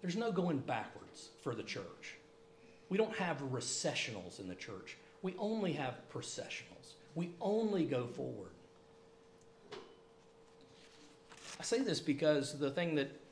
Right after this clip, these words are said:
that oftentimes is a challenge for us is we too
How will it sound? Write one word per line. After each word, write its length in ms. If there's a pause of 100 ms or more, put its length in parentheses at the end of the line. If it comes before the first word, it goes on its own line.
that 100
oftentimes 760 (440)
is 140
a 60
challenge 380
for 200
us 280 (100)
is 260 (840)
we 160
too 480